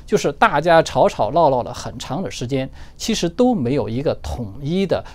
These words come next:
公认的一个法理的依据。而四年前那个南海仲裁案，可以说它是关于这片地区这种主权争议的第一个根据联合国的海洋法公约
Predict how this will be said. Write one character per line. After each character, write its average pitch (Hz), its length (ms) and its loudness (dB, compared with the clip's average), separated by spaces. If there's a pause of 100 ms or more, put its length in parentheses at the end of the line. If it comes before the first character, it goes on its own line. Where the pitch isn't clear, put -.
(140)
公 220 260 6
认 214 200 6
的 - 160 -8
一 123 140 -4
个 139 160 -4
法 120 300 -4
理 110 140 -6
的 98 120 -12
依 139 180 -2
据。 143 220 -6 (960)
而 156 320 12 (280)
四 - 320 0
年 123 200 2
前 139 260 -2
那 143 120 -2
个 120 80 -2
南 113 300 -2
海 95 200 -8
仲 151 180 -2
裁 110 140 -8
案， 113 240 -4
可 - 120 -6
以 107 80 0
说 139 280 -2 (200)
它 - 120 0
是 151 180 -2
关 185 300 4
于 120 160 0
这 143 240 0
片 113 360 -4 (100)
地 160 180 -2
区 139 220 -4
这 147 160 -2
种 101 180 -8 (480)
主 - 280 -8
权 139 320 -2
争 185 220 -2
议 180 180 -2
的 87 180 -8 (400)
第 135 180 0
一 170 240 -2
个 170 240 2 (480)
根 196 240 6
据 165 280 0
联 120 260 -2
合 151 180 2
国 139 220 2
的 - 100 -4
海 - 380 -8
洋 123 260 -4
法 123 300 -8
公 151 180 -2
约 160 240 2